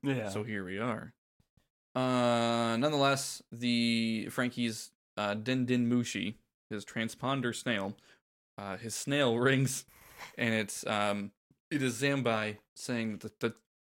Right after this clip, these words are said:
Speaker 2: the treasure has arrived. "Package secured. I got the drop. I got the rare loot." Uh, we s-, now we get to check back in the Straw Hats, who are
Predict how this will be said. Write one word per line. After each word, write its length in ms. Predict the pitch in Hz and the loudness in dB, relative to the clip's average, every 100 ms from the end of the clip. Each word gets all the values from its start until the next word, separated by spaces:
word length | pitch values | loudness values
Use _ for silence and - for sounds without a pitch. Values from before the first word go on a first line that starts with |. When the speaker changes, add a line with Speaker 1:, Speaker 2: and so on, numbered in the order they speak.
| _ | _
Speaker 2:
the 80 | 117 | -8
treasure 460 | - 123 117 78 55 | 0 2 2 -2 -10
has 120 | - - 50 | -16 -18 -18
arrived. 300 | - - - _ | -20 -20 -20 _
"Package 340 | - 139 135 110 | -6 -4 -4 -8
secured. 580 | - 113 131 110 - - _ _ _ | -8 -4 -2 -2 -4 -12 _ _ _
I 40 | - | -2
got 180 | 123 - | -2 0
the 60 | |
drop. 360 | 123 117 - - - | 2 2 2 -10 -6
I 40 | |
got 140 | 120 117 | -4 -2
the 80 | |
rare 220 | 113 127 139 | 2 4 6
loot." 260 | 123 - - _ _ _ _ _ _ _ | 4 2 -6 _ _ _ _ _ _ _
Uh, 440 | 123 120 120 120 117 | 4 6 6 6 4
we 80 | 120 | 2
s-, 180 | - - | -2 -4
now 320 | 127 117 110 | 0 2 2
we 80 | 117 | 2
get 60 | 117 | -2
to 60 | |
check 160 | 127 123 | -6 -8
back 140 | - | -8
in 100 | 156 | -8
the 60 | 147 | -4
Straw 180 | 202 196 | 0 0
Hats, 340 | 131 - - _ _ _ _ - | 0 -4 -16 _ _ _ _ -4
who 380 | 135 127 127 123 | 0 2 2 2
are 320 | 113 110 110 | 2 2 0